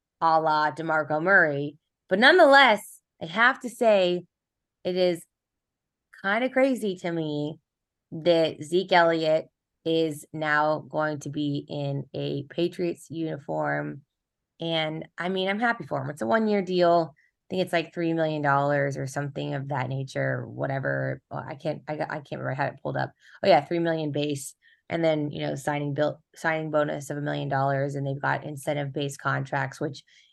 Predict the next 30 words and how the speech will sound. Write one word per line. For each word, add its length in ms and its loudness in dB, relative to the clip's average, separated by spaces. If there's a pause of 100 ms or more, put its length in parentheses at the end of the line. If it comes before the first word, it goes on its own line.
is 240 4
smart. 420 2 (400)
But 100 8
it's 120 4
very 280 6
Bill 320 6
Belichick 640 2 (540)
to 380 4
find, 640 4 (100)
like, 280 0
a 80 -6
quote, 540 2 (500)
I 80 2
don't 100 4
even 120 4
wanna 200 4
call 240 4
him 80 -4
a 80 0
washed 360 -4
up 140 0
quarterback 540 2
or 100 6
a 260 4
washed 340 0
up 120 -2
running 200 0
back, 220 -2
'cause 180 -4
twelve, 360 4